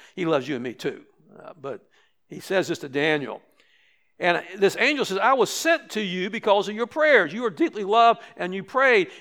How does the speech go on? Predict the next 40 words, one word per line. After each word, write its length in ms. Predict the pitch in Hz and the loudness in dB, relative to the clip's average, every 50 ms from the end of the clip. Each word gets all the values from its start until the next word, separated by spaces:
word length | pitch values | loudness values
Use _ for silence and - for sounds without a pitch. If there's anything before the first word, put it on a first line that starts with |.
| - | -6
In 100 | - 196 | -4 -2
response 520 | 202 190 - - - 285 311 330 320 254 - | -2 -2 -4 -2 -2 0 2 2 2 0 -2
to 80 | 240 | -4
your 120 | 233 214 196 | -2 -2 -2
prayers, 380 | - - 233 226 226 214 190 196 | 0 2 4 4 4 4 2 2
I've 220 | 214 214 214 175 | 2 2 2 2
been 220 | 175 226 247 247 220 | 0 0 0 0 0
here." 340 | 185 180 143 117 117 - _ _ _ _ _ _ _ _ _ _ | -2 -4 -4 -6 -8 -12 _ _ _ _ _ _ _ _ _ _
Now, 260 | - 160 170 170 170 170 | -6 -2 -2 0 -2 -2
I 220 | 175 190 196 202 - - - - | -2 0 0 0 0 0 -12 -8
should 180 | - 311 311 | -6 -4 -4
have 100 | 330 320 | -4 -2
come 300 | - 233 214 208 208 208 | 0 2 2 4 2 0
twenty-one 420 | - - 233 226 214 208 208 202 208 | -2 -4 -2 -2 0 0 0 2 4
days 300 | 240 254 254 247 160 170 | 4 4 4 2 0 -4
ago, 220 | 165 165 165 165 | 0 2 2 2
but 120 | 170 175 | 2 2
I 80 | 180 196 | 2 0
was 80 | 208 - | 0 0
prevented 600 | - 196 160 185 208 214 190 156 131 - - - - _ _ _ _ _ _ _ _ _ | -2 -4 0 2 2 2 2 0 -4 -6 -14 -20 -20 _ _ _ _ _ _ _ _ _
from 140 | - 151 147 | -16 -14 -4
coming. 340 | - 175 156 117 - - - _ _ - - | -2 -2 -2 -2 -4 -14 -20 _ _ -20 -20
Well, 240 | - 196 208 220 | -20 -18 -16 -16
that's 140 | 214 196 - | -16 -14 -14
interesting, 440 | 185 185 - 135 - _ 139 107 117 | -16 -16 -16 -20 -20 _ -20 -20 -18
isn't 240 | 147 160 139 113 101 | -18 -18 -18 -20 -20
it? 140 | 95 - _ _ _ _ _ _ _ _ _ _ _ _ _ _ _ _ - _ - | -20 -20 _ _ _ _ _ _ _ _ _ _ _ _ _ _ _ _ -20 _ -12
The 80 | 135 | -12
prince 400 | 135 - - 254 269 269 - - | -10 -2 -2 0 0 0 -4 -8
of 60 | 240 | -2
the 100 | 226 208 | -2 -2
kingdom 640 | 196 - - 262 254 247 233 220 226 220 220 214 190 - - _ _ _ | -4 -2 -4 -4 -2 -2 0 2 2 2 2 2 -4 -10 -16 _ _ _
of 180 | 147 165 - - | -6 -6 -6 -6
Persia 840 | - - 240 247 247 247 226 185 127 143 147 135 139 147 170 165 - _ _ _ _ _ _ _ _ _ _ _ - | 0 2 4 4 4 2 0 -4 -2 0 2 4 4 2 0 -2 -8 _ _ _ _ _ _ _ _ _ _ _ -2
kind 180 | 180 180 175 | -2 0 0
of 60 | 170 - | 0 -4
stopped 420 | - - 214 190 190 208 - - | 0 4 4 4 4 4 0 -10
me 260 | 139 127 - - _ _ _ _ _ _ | -12 -12 -12 -16 _ _ _ _ _ _
from 140 | 147 151 | -10 -8
coming. 360 | - - 180 165 131 104 - | -2 0 0 0 0 -2 -10